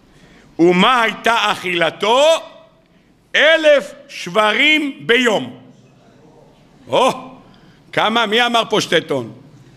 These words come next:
שתי טון היה רק הלפתן. אלף שברים ביום. אני לא יודע כמה שוקל שור. כמה שוקל שור?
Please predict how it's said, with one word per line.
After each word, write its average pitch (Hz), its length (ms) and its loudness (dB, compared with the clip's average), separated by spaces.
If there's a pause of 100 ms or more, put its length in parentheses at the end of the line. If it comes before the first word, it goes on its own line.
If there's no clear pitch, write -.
(300)
שתי 190 220 -2
טון 226 220 2
היה 214 160 2
רק 233 180 -2
הלפתן. 208 540 -2 (1700)
אלף 233 480 2 (160)
שברים 208 440 0
ביום. 190 360 0 (360)
אני 131 100 -6
לא 175 60 4
יודע 214 240 2
כמה 196 320 -2
שוקל 165 420 -4
שור. 151 440 -4 (600)
כמה 208 260 2
שוקל 202 360 0
שור? 190 440 0